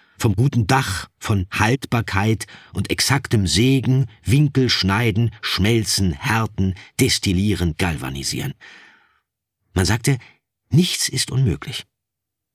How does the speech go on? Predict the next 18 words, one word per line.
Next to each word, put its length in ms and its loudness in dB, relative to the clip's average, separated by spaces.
Das 280 0
Pathos 600 0
des 260 -4
Eingreifens 800 0
in 140 -2
die 100 -2
Natur, 540 -2
es 160 -2
leuchtete 480 2
auch 180 -2
aus 140 -2
dem 200 0
alten 280 -2
chemisch-technischen 960 0
Lexikon 520 -2
auf 120 -10
Vaters 320 -6
Schreibtisch, 520 -6